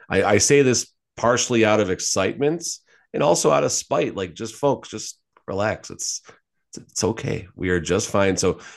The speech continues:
W T F for all the Golden Knight fans who are flipping the blank out for nothing, for nothing. It's, it's three one.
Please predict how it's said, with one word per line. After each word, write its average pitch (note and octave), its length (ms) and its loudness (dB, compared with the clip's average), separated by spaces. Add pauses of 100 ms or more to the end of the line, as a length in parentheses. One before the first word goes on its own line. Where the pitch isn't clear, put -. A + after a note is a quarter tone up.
(140)
W B2+ 280 4
T C3 280 2
F B2+ 140 4
for G#2+ 260 2
all A#2 100 6
the A2 280 4
Golden G#2+ 280 0
Knight G#2+ 240 -2
fans F#2+ 320 -6
who - 80 -8
are F2+ 240 -2 (280)
flipping A#2 400 2
the G#2 80 0
blank G#2 340 2
out F2+ 340 -2 (320)
for F#2+ 180 -8
nothing, F#2 640 -6 (120)
for F#2 160 -2
nothing. F2 480 -2
It's, - 200 -14
it's - 240 -10
three G2 260 0
one. D#2+ 380 0